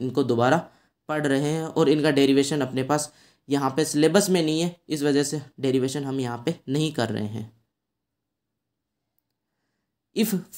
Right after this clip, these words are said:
phi is the magnetic flux passing normally through an area A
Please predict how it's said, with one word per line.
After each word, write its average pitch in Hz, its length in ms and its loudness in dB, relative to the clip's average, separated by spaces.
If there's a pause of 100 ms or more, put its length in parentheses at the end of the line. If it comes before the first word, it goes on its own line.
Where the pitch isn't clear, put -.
phi 180 160 8 (840)
is 165 140 0
the 175 100 4
magnetic 165 560 2
flux - 420 2 (180)
passing 156 360 -2
normally 143 480 2
through - 220 2
an 135 160 2 (100)
area 131 360 6 (100)
A 143 120 8